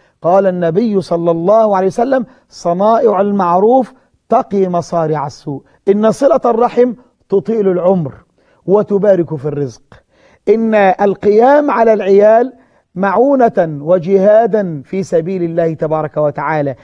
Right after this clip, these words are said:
كما قال النبي صلى الله عليه وسلم: "كفى بالمرء إثما أن يضيع من يعول أو يضيع من يقوت". ورسول الله صلى الله عليه وسلم كان يجهد ويجتهد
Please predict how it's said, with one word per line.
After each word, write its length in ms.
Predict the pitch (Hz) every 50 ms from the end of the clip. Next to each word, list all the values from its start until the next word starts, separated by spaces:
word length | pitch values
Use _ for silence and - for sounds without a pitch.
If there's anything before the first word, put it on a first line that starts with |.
| _ _ _ _
كما 260 | - 180 185 185 175
قال 300 | - - 202 208 202 202
النبي 540 | 190 190 185 175 170 196 220 208 196 190 170
صلى 280 | - 190 180 175 175
الله 360 | 170 175 180 196 196 190 185
عليه 100 | 175 175
وسلم: 360 | 180 - - 233 262 262 247 - - _ _ _ _ _
"كفى 460 | 240 262 285 202 - 233 220 208 196
بالمرء 800 | 170 180 190 190 185 185 202 233 240 233 247 202 190 233 220 240
إثما 380 | - - 196 202 208 208 202 - - _ _ _ -
أن 180 | 190 196 190 190
يضيع 680 | 190 196 180 170 233 247 233 202 185 190 190 156 165 170
من 200 | 170 165 165 165
يعول 440 | 160 156 143 190 208 185 156 127 - _ _ _ _ 196
أو 120 | 175 175
يضيع 600 | 180 175 180 160 190 226 226 196 185 185 151 160
من 180 | 165 160 160 160
يقوت". 400 | 156 151 - - 175 170 143 - - _ _ _ _ _
ورسول 460 | 170 175 175 175 - - 208 208 196
الله 440 | 185 175 170 170 180 185 185 180 175
صلى 120 | 147 165
الله 120 | 165 - -
عليه 120 | 220 254
وسلم 140 | 269 269 233 - - _ _ _
كان 300 | - 214 208 202 202 202
يجهد 760 | 190 190 196 202 190 165 147 170 156 196 226 254 240 254 269 269 - _ _ _ _
ويجتهد 1000 | 160 185 185 190 196 190 160 - _ 226 233 233 233 233 233 214 254 277 294